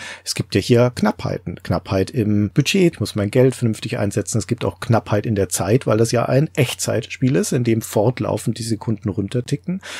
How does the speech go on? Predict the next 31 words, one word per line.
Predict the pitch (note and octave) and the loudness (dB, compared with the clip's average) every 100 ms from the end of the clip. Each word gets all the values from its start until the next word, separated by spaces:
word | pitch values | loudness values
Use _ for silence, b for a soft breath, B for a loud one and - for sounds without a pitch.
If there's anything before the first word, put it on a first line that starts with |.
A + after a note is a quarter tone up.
| B B | B B
Und | - C#3+ C#3 C#3+ | 2 4 4 4
mit | C#3+ C3+ | 2 4
diesen | C#3 D3+ | 2 4
Ressourcen | C#3+ - G#2+ A#2+ A#2+ | 2 4 4 4 2
muss | A2+ B2 | 0 0
ich | - | -2
ja | G#2+ | 0
umgehen. | G#3 A3+ A2 G2 | 2 2 0 -4
Also | G2+ A2+ | -2 -2
theoretisch | - A2 G2 A#2+ B2+ C#3 | 2 2 6 4 4 -2
ist | B2 | -2
Vorausplanung | - G2+ E2 A2+ - C3 C3 C3+ | -2 0 2 0 0 0 0 0
in | A#2+ G#2+ | -2 2
Wett | A#2+ - | 0 2
ein | B2 | 0
ganz | A#2+ G#2 - | 0 0 -2
wichtiges | B2 - A#2 A2+ | -2 -2 -4 -4
Element. | - G2 F2+ G#2+ A3 G3+ | -4 -2 0 2 2 0
Also | A#2 A#2 | -2 0
so | G#2+ | 0
ein | G2+ | -4
Filmdreh, | - B2+ E3 E3+ D#3+ E3 F#3+ | 2 4 4 0 0 2 2
insbesondere | - A#2+ - - G#2+ G#2 | 2 -2 -2 -2 -2 0
ein | G2 | 0
längerer | F#2 G#2 B2 B2 | 0 2 2 0
Filmdreh, | - C#3 C3 C#3+ C#3 | 0 -2 0 0 -2
bindet | - C3 F3 F#3+ | 2 2 4 0
auf | C3 B2 | 0 0
längere | G#2 G#2 B2+ C3 | 2 4 2 2
Zeit | - A2 G#2 | 0 -2 -2
Ressourcen, | G2+ - - A#2 G3 G3+ | -4 -4 -4 -2 -2 -4